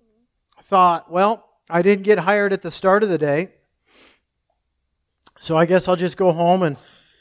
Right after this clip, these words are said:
watch a movie, get my Xbox out"? 'Cause what's amazing is these workers there stayed all day at this place, in this central place.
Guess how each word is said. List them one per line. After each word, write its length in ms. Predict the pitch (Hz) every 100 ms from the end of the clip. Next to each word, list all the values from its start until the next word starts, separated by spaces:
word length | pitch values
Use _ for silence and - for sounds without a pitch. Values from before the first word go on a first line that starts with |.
| _ _ _
watch 240 | 165 170
a 40 | 185
movie, 500 | 170 165 180 180 _
get 140 | 180 165
my 100 | 160
Xbox 500 | 170 - 170 165 160
out"? 320 | 151 185 - _ _ _ _ _ _ _ _ _ _ _ _ _ _ _ _ _ _ _ _ _ _ _ _ _ _ _ _ _ _ _ _ _ -
'Cause 160 | 180
what's 180 | 247 254
amazing 460 | 202 226 269 214 190
is 160 | 180
these 180 | 185 160
workers 460 | 165 247 233 185 151
there 160 | 170
stayed 340 | 156 - 185 175
all 160 | 180
day 400 | 156 190 196 113 -
at 140 | 143
this 180 | 160 143
place, 500 | - 143 101 - _ _ _ _ _
in 60 | 160
this 120 | 151
central 360 | - 175 170 165
place. 600 | 151 190 165 _ -